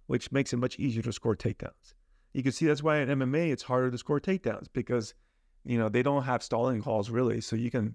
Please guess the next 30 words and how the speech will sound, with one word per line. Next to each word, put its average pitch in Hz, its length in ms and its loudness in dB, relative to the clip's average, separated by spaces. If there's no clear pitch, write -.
back 110 240 0
up 113 280 0
and 104 120 -6
circle, 117 420 -2
and 117 100 -4
if 117 160 -6
you 117 160 -4
have 117 180 -2
good 120 180 0
footwork, 123 540 0
you 135 160 4
avoid 120 460 2
the - 60 -4
back 113 240 -2
of 107 60 0
the 101 60 -2
cage. - 460 -8
But 123 400 2
that 110 220 -4
cage 147 520 0
is 123 160 -8
where 120 140 0
a 113 60 -2
lot 120 160 2
of 127 60 2
takedowns 120 320 -2
end 113 100 0
up 113 80 -4
being 113 180 -4
scored 156 480 0